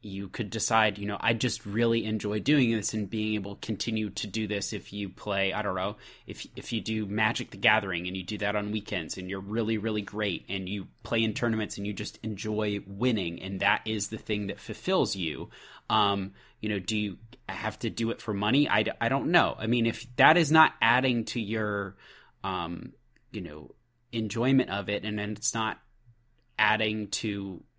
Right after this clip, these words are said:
you continuing to do it, uh, I mean, I don't think you need money. But I say that to say, yes, of course, you know, why wouldn't you do something for money if people are willing to pay you and you're,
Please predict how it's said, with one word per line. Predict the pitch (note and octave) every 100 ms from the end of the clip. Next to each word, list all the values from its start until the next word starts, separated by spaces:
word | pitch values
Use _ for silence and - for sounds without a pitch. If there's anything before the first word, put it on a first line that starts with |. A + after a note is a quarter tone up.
| - -
you | G#2 A2
continuing | - G#2 - G#2+ G2 F#2 E2+
to | F#2
do | C#3 C#3+
it, | F#2+ D#2+ -
uh, | C#2 - - -
I |
mean, | A2 G#2+ A2+
I |
don't | A#2+ B2
think | A2 A2
you |
need | G#2 G2+
money. | G2+ F2 - - - - _
But | - C3+ - -
I | C3
say | - D3+
that | B2 A#2 -
to | A#2+
say, | G#2+ A2 G2+ A#2+
yes, | A2 - -
of | G2
course, | - A2+ F#2 -
you | G#2+
know, | G2
why | A2 A2+
wouldn't | G#2+ G#2+ -
you | G#2
do | G#2
something | G2+ G#2 F#2 F#2
for | -
money | G2 G2 G2 F2+
if | F2+ -
people | G2+ - G2
are | F2+
willing | F#2 F2+
to | -
pay | - F#2
you | F2 E2+
and | - E2+
you're, | D#2